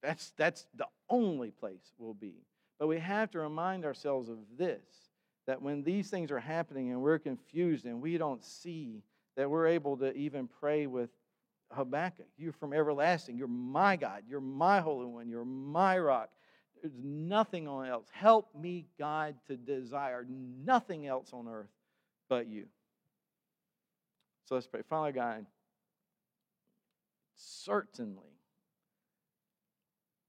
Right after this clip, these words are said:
if you were to say to us, "I will give you all these things." Well, Satan said that.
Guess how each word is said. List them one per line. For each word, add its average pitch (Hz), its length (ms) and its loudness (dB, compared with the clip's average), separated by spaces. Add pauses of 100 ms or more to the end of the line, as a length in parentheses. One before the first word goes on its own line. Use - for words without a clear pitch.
(480)
if 131 200 -6
you 147 120 0
were 139 100 0
to 120 80 -4
say 135 260 0
to 120 140 0
us, 113 340 -4 (100)
"I 135 120 4
will 147 140 4
give 143 240 0
you 135 140 2
all 147 260 8
these 139 240 -4
things." 104 260 -16 (2250)
Well, 190 120 2
Satan 208 460 -2
said 92 280 -10
that. - 220 -20